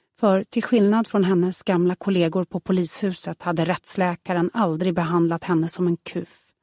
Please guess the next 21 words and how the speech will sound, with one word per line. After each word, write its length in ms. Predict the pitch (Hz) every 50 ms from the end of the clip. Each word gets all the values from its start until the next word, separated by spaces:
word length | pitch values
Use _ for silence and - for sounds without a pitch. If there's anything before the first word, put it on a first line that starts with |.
| _ _ _ _ _ _ _ _ _ _ _ _ _ _ _ _ _
Kanske 300 | - - 233 208 180 -
var 140 | 208 180 165
det 80 | 165 160
för 100 | - 175
att 80 | -
Sirpa 420 | - - - 196 165 151 _ - 165
själv 460 | - - - - 190 151 147 151 156
var 280 | 156 160 156 - -
åttondel 540 | - - - _ - 175 165 165 180 165 170
same. 520 | 175 - - - 190 165 160 170 180 180 190 - _ _ _ _ _ _ _ _ _ _ _ _ _ _
Det 100 | - 233
var 160 | 196 196 190
med 200 | 190 190 185 180
rättsläkaren 840 | 180 196 - - - - - 202 185 185 175 - - 185 165 160 165 175
som 220 | - - 180 175
med 160 | 165 160 160
väldigt 320 | 170 185 180 170 170 175 -
många 260 | 196 175 170 165 165
andra 300 | - 196 170 160 160 160
här 160 | 160 160 156
uppe. 340 | 175 170 - _ - -